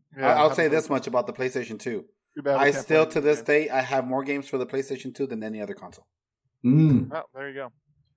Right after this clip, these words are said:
Speaker 1: All right, now let's
Speaker 3: Well,
Speaker 1: move
Speaker 3: and
Speaker 1: on
Speaker 3: it was
Speaker 1: real
Speaker 3: its
Speaker 1: quick.
Speaker 3: most sell-, its best-selling system too, right?
Speaker 2: Mm-hmm.
Speaker 3: Didn't it sell the most
Speaker 1: Yeah.
Speaker 3: consoles?
Speaker 2: Yep.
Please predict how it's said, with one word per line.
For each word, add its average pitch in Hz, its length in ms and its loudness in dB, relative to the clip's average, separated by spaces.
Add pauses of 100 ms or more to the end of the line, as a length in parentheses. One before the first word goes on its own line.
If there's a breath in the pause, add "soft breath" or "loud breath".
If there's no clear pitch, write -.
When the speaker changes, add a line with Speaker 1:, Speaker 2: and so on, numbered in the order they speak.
(120)
Speaker 1:
All 160 60 2
right, 160 80 -2
now 160 160 2
let's 160 180 -2
Speaker 3:
Well, 139 120 8
Speaker 1:
move 139 60 10
Speaker 3:
and - 20 10
Speaker 1:
on 147 80 10
Speaker 3:
it - 20 8
was 160 140 8
Speaker 1:
real 175 100 6
Speaker 3:
its 170 60 2
Speaker 1:
quick. - 40 2
Speaker 3:
most 160 260 6
sell-, 160 160 4
its 139 220 4
best-selling 139 480 4
system 110 380 2
too, 165 220 0
right? 110 280 0
Speaker 2:
Mm-hmm. 165 220 -14
Speaker 3:
Didn't 131 220 0
it 131 60 -2
sell 139 160 4
the 131 80 2
most 135 400 0
Speaker 1:
Yeah. - 40 -20 (140)
Speaker 3:
consoles? 143 400 0
Speaker 2:
Yep. 135 180 -6